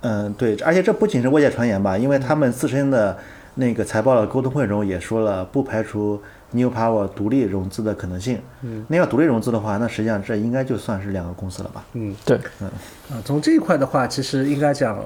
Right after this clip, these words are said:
Speaker 2: 它，呃，年初的话应该是一千三百个换电站吧。
Speaker 3: 嗯，对，
Speaker 2: 那现在
Speaker 3: 现在是二千二。
Speaker 2: 啊，两千两百个啊。他三月份的时候开了一个发布会，说今年我要造一千个换电站，本来目标是四百个，现在我要造一千个，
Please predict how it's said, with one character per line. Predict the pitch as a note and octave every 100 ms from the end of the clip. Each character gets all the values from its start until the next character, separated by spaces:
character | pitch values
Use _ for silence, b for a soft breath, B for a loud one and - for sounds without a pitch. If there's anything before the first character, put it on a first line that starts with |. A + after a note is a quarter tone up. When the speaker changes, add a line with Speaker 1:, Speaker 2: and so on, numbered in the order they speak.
| - B B -
Speaker 2:
它， | - D3+ C#3+ C#3+ - B B - - -
呃， | A#2 A2+
年 | B2 D3
初 | - G#3+
的 | F#3+
话 | D3
应 | C#3
该 | C#3 D3
是 | -
一 | F3
千 | - F3 E3+
三 | E3+ G#3 A3
百 | -
个 | - G#2+
换 | - A2+
电 | G#2+
站 | G2+ A2
吧。 | G#2+ - - - -
Speaker 3:
嗯， | - C3 A2+
对， | - C3+
Speaker 2:
那 | C#3
现 | E3 D3+
在 |
Speaker 3:
现 | F#3
在 | D3 A#2+
是 | - B2+ -
二 | -
千 | C#3+ D#3
二。 | D#3+ - -
Speaker 2:
啊， | D#3+
两 | C#3+
千 | C3+ F#3
两 | E3
百 | D3+
个 | G#2
啊。 | A#2 A#2
他 | - G#3
三 | B3 C#4
月 |
份 | G#3+ F#3
的 |
时 | D#3+
候 | D3
开 | - E3+
了 | D3+
一 |
个 | D3 C#3 B2+
发 | E3+
布 | F3
会， | F#3+ E3+
说 | - C#3
今 | C3+ F#3
年 | D3+ C3
我 | G#2
要 | A#2+
造 | C#3+ -
一 |
千 | - B3+
个 | B3+
换 | F3
电 | C#3
站， | C3+ - - - -
本 | D3+
来 | F3+
目 |
标 | A#3 A3+
是 |
四 | G3+ C4+
百 | G3+
个， | A#2 A2+
现 | F3
在 |
我 | D3+
要 | D3
造 | F3+
一 | F3+
千 | G#3+
个， | A3